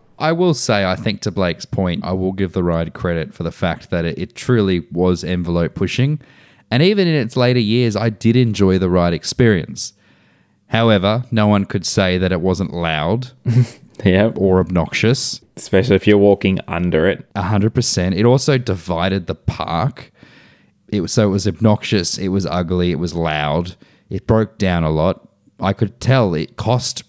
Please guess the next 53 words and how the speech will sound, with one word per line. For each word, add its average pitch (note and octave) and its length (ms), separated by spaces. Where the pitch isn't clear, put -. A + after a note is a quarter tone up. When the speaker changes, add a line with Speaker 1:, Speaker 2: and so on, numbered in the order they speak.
Speaker 1:
a E2+ 120
lot E2+ 320
in F2 140
terms F2 380
of, E2 240
you F#2+ 80
know, E2 140
it, D#2+ 240
it G#2+ 140
was A2 180
an A2+ 60
expensive A2+ 520
ride G2 260
to F2+ 120
operate, G2+ 540
you F2 120
know, F2+ 180
even G2+ 400
maintenance F2+ 400
issues F2 380
aside. E2 580
And A#2+ 120
also, F#3 300
it - 20
was B2 140
one D3+ 100
of G3+ 80
those B2 280
rides G2 340
that, G2+ 120
like, E2 220
technically A2 800
on F2 200
paper F#2 440
is, F2 160
like, E2+ 220
envelope G2 480
pushing, C3 400
but G2+ 140
in G2 100
practice, F2 540
you're E2+ 100
like, D2+ 320
"Oh, D#2 100
it E2+ 40
doesn't F2+ 240
actually - 320
go C#2 200
that C#2 140
high." D#2 220
You D#2 180
know, D#2 120
it, F#2+ 160